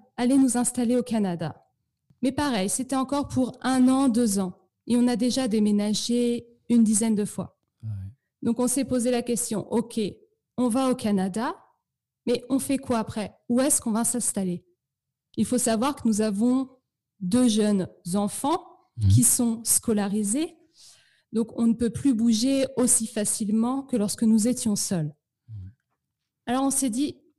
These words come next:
Speaker 1: la ville que nous avons aimée tous deux et que nous connaissons tous deux, c'est Dijon. Et après, on s'est dit, mais pourquoi partir au Canada ?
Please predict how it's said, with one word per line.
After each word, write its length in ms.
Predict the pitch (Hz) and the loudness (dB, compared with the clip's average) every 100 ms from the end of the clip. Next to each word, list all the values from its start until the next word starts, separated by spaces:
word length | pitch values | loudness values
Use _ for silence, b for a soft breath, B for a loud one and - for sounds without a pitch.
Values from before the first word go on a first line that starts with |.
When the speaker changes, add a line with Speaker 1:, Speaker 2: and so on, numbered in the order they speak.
| - | -2
Speaker 1:
la 180 | 262 277 | 0 2
ville 240 | 269 320 | 2 0
que 100 | - | 2
nous 220 | 247 214 | 0 2
avons 360 | 226 208 226 - _ - | 0 -2 -2 -4 _ 0
aimée 320 | 277 262 254 | 4 4 2
tous 200 | - 233 | -4 -2
deux 220 | 247 285 | 0 0
et 80 | 262 | 0
que 120 | 220 | 0
nous 120 | 214 | 0
connaissons 440 | 214 233 233 - 208 | 0 0 0 0 -2
tous 180 | - | -2
deux, 160 | 214 277 | 0 2
c'est 220 | - 262 | 2 0
Dijon. 400 | 185 214 196 185 - _ _ _ _ _ _ _ - | 0 0 0 -2 -8 _ _ _ _ _ _ _ -6
Et 100 | 208 | -4
après, 380 | 208 - 254 254 | -4 -4 -2 0
on 80 | 208 | 0
s'est 220 | - 220 | 0 -2
dit, 280 | 196 202 - _ _ _ _ - | -4 -8 -10 _ _ _ _ 0
mais 160 | 233 | 0
pourquoi 360 | 233 240 - 262 | 0 -4 -4 -4
partir 420 | 240 - - 214 | -4 -6 -6 -4
au 60 | 202 | -4
Canada ? 560 | 214 202 185 185 - | -2 -2 -4 -6 -12